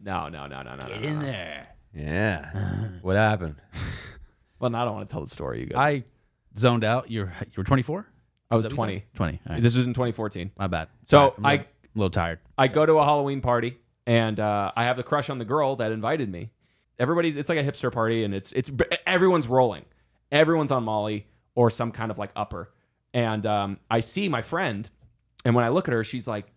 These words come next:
Speaker 1: she has, like, possum eyes. Like, they're just, her pupils are so dilated, and she's like, "Ah, so nice to see you." And then, uh, uh, her boyfriend immediately, like, you know, takes her by the waist and is, like, kissing her, and I'm just like, "Oh, man." Like, I'm like,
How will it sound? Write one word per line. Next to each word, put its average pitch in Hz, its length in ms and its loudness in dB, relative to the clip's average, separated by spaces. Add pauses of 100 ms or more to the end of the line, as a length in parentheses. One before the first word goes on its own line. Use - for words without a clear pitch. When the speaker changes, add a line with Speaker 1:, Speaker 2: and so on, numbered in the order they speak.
Speaker 1:
she - 140 0
has, 131 100 4
like, 127 160 -4
possum 147 420 -2
eyes. 170 360 -6 (200)
Like, 113 200 -4
they're 127 120 2
just, 127 300 -6 (200)
her 117 140 2
pupils 131 400 -6
are 107 60 -8
so 131 320 -2
dilated, 110 420 -4
and 92 100 -14
she's 107 200 -10
like, 95 180 -6
"Ah, 269 400 -8
so 277 180 -4
nice 277 220 -6
to 214 80 -12
see 320 220 0
you." 269 160 2 (440)
And 120 180 2
then, 131 120 0
uh, 123 180 -2
uh, 110 140 -2
her 107 140 -2
boyfriend 131 400 -4
immediately, 104 400 -8
like, 90 320 -8
you 120 100 -2
know, 104 240 -4
takes 104 200 -2
her 117 60 -6
by 110 120 -2
the 90 80 -12
waist 117 400 -6
and 98 100 -12
is, 92 100 -14
like, 98 200 -6
kissing 107 260 -4
her, 101 80 -4
and 95 80 -6
I'm 78 80 -8
just 64 100 -14
like, - 140 -12 (380)
"Oh, 101 260 -8
man." 226 480 -4
Like, 120 140 -4
I'm 135 200 -6
like, 113 300 -4